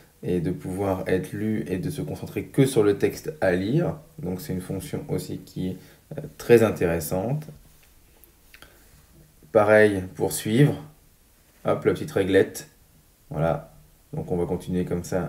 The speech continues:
et libre pour chaque, euh, pour chaque élève. Donc ça, c'est des options qu'il y a, euh, pour, euh, tout, euh, tous les, les livres. Donc c'est vraiment, euh, euh, très intéressant et on peut continuer comme ça,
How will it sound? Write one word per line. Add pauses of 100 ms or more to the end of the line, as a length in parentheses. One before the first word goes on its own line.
et
libre (440)
pour
chaque,
euh, (440)
pour
chaque
élève.
Donc
ça,
c'est
des
options
qu'il
y
a,
euh, (460)
pour,
euh, (120)
tout,
euh,
tous
les, (420)
les
livres.
Donc
c'est
vraiment,
euh, (360)
euh, (160)
très
intéressant
et
on
peut
continuer
comme
ça,